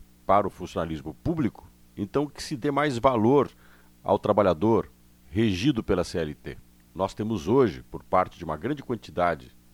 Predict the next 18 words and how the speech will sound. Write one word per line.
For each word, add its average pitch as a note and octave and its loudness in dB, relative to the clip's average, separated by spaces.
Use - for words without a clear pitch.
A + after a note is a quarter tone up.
de F2+ -10
trabalhadores E2 -2
ou A2 -4
daqueles B2+ -4
que G#2+ -12
querem C#3+ 0
ingressar F#2 2
no E2 -2
mercado D2+ -4
de C#2 -16
trabalho, G2 0
o A#2+ -10
sonho A#2 2
de G#2 -8
trabalhar F#2+ 2
para F2 -2
o E2 -4
Estado. C2 -4